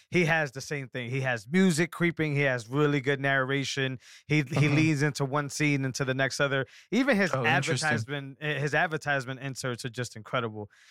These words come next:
Speaker 1: And it
Speaker 2: Oh,
Speaker 1: sounds
Speaker 2: wow.
Speaker 1: like you are going through this. He, he has actually been quoted saying something similar to what you just said, which is, "It takes you through this, like, you know, musical experience of emotions and of connectivity to
Speaker 2: Oh, wow.
Speaker 1: words and stuff like that." So
Speaker 2: That's
Speaker 1: it,
Speaker 2: cool.
Speaker 1: yeah, you're dead on. I, I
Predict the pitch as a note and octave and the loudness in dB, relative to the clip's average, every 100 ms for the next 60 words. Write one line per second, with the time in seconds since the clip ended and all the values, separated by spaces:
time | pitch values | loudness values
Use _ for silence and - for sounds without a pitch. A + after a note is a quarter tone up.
0 | - D3+ D3+ B2 E3+ E3+ D3 D#3 D3+ C#3+ | -4 0 2 4 4 2 0 0 0 -2
1 | C#3+ D3+ D3 C#3 C3+ B2 B2+ D3 D#3 D3+ | -4 0 2 2 0 -2 -2 0 0 -2
2 | C#3+ C3 C3+ B2 - - _ _ - B3 | -2 2 2 0 -4 -10 _ _ 2 4
3 | F3+ A#3+ F#3+ D#3+ D3+ - D3 C#3 C#3 D3+ | 6 4 4 2 -2 -2 -4 -4 -4 -2
4 | C#3 B2 C#3+ C3+ B2+ - D3+ C3+ B2 D3+ | -2 -2 -2 -2 -2 -4 -4 -4 -4 -2
5 | C3 B2 B2+ C#3+ B2+ B2 C3 B2 B2 B2 | 0 0 0 0 0 0 2 2 0 -2
6 | A2+ - - - C#3+ - E3+ - D3+ E3 | -4 -6 -20 -2 0 2 2 0 -2 0
7 | C3 B2 B2 A#2+ - - C3+ B2 A2+ C#3+ | 0 0 0 0 -6 -4 0 0 2 2
8 | C3+ C#3 C3+ B2 - - C3 B2+ - B2 | 2 2 0 0 -2 0 0 0 -2 -2
9 | A#2+ C3 C3 - A#2 A2 - - - C3+ | 0 0 0 -2 -4 -6 -10 -16 -4 0
10 | C3+ - C#3+ C#3 B2+ B2+ A#2+ C3+ B2 B2+ | 0 0 0 0 0 0 0 0 0 0
11 | C#3 D3 A#2+ B2 - A#2+ B2+ A#2 B2 A2+ | 2 0 -2 -8 -8 -4 -4 -2 -2 0
12 | C#3 B2+ A#2 - C#3+ C#3 - E3+ C3+ A#2+ | 0 0 0 -4 -6 -2 2 2 2 -4
13 | - F#3+ F#3+ E3+ D3 D#3 D#3+ G3+ C#3+ E3 | -8 -2 2 2 -2 -10 -2 0 2 0
14 | D3+ C#3+ A#2+ C3+ C3 C#3 | 2 -2 -2 -4 -2 -2